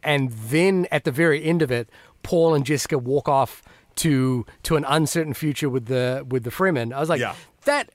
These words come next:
Speaker 1: you know, like, Jessica should be the first half of, like, like, this first movie should be Jessica's story."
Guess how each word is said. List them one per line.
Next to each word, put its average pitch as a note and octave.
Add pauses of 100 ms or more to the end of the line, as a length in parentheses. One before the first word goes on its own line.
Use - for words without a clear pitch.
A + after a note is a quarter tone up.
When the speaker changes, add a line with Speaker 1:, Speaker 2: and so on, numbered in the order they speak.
Speaker 1:
you G#3
know, A3
like, F#3 (440)
Jessica A#3
should F3
be D3+
the C3+
first D#3
half C#3
of, E3
like, E3+
like, E3+
this G#3+
first A#3+
movie F#3+
should D3
be C3
Jessica's B2
story." A2+